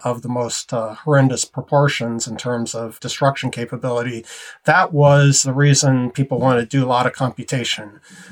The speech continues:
And that continued pretty well into the nineties. Since then, supercomputers get used for a lot more than that. In fact, I think the majority of use for supercomputers or high-performance computing these days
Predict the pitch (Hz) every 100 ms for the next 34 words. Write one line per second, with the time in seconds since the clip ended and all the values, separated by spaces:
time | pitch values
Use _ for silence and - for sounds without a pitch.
0 | - 131 131 196 220 233 202 208 208 196
1 | 160 143 170 170 165 160 160 156 139 135
2 | 143 160 151 117 107 117 - _ _ _
3 | _ _ - - 208 285 269 - 131 120
4 | 117 151 - _ _ _ - - 208 233
5 | 233 202 - 180 170 165 156 143 - 156
6 | 151 160 151 - - 151 143 147 143 143
7 | 139 - 139 139 139 139 135 135 135 127
8 | 110 98 101 120 131 143 127 131 123 143
9 | 143 143 135 151 170 151 131 113 117 120
10 | 117 - _ - 131 131 123 165 151 147
11 | 135 123 135 131 135 127 117 113 117 -
12 | - 127 131 139 - 135 120 110 - 131
13 | 170 175 143 123 117 - 123 123 123